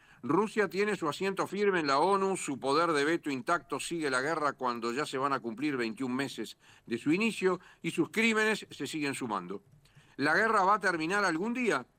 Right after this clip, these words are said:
cuando las partes lo decidan sin ninguna participación de la onu y mucho menos de su secretario general. Y cuando eso suceda, se sabrá quizás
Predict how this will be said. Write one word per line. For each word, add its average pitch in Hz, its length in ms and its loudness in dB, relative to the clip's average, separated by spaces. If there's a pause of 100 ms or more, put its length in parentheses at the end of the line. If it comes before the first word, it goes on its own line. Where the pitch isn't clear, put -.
(180)
cuando 165 260 2
las 147 140 2
partes 202 400 0
lo 156 100 2
decidan 190 440 -2
sin 170 180 -6
ninguna 196 400 0
participación 127 720 -4
de 131 80 -2
la 123 140 4
onu 175 260 2
y 170 80 0
mucho 190 320 0
menos 175 260 4
de 151 120 0
su 131 120 -10
secretario 120 520 -4
general. 107 440 -4 (720)
Y 135 60 0
cuando 160 300 2
eso 226 200 0
suceda, 160 560 0 (480)
se - 140 -6
sabrá 180 420 2
quizás 156 720 -2